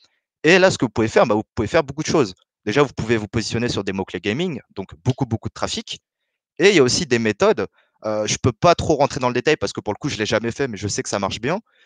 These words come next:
C'est le fait de vendre des clés C D. En fait, vous avez des marketplaces où, je sais pas si je, je vais rechercher vite fait. Vous avez des marketplaces où vous pouvez,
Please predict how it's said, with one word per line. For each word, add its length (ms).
C'est 200
le 140
fait 200
de 80
vendre 220
des 100
clés 140
C 140
D. 180
En 80
fait, 120
vous 120
avez 160
des 80
marketplaces 800
où, 280
je 60
sais 40
pas 140
si 160
je, 180
je 160
vais 100
rechercher 360
vite 180
fait. 180
Vous 80
avez 80
des 80
marketplaces 720
où 80
vous 140
pouvez, 440